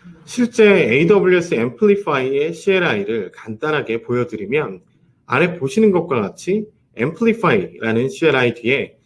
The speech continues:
수행하시고자 하는 명령어들을 붙여 사용하도록 되어 있습니다. 서비스에 인증을 추가하시고자 하신다면 add us,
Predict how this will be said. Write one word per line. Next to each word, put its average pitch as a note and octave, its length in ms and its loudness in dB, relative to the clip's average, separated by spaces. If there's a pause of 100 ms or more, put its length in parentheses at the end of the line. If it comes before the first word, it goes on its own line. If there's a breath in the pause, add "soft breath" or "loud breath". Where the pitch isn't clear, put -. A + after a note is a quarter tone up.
(140)
수행하시고자 G3+ 800 2
하는 C3+ 180 0
명령어들을 G#2+ 640 -2
붙여 - 280 -10
사용하도록 C#3+ 760 -2
되어 G#2+ 240 -2
있습니다. E2+ 560 -14 (760)
서비스에 E3+ 640 2
인증을 C#3+ 480 0
추가하시고자 G3 720 0
하신다면 A#2+ 760 -4
add A2+ 160 0
us, G2+ 520 -6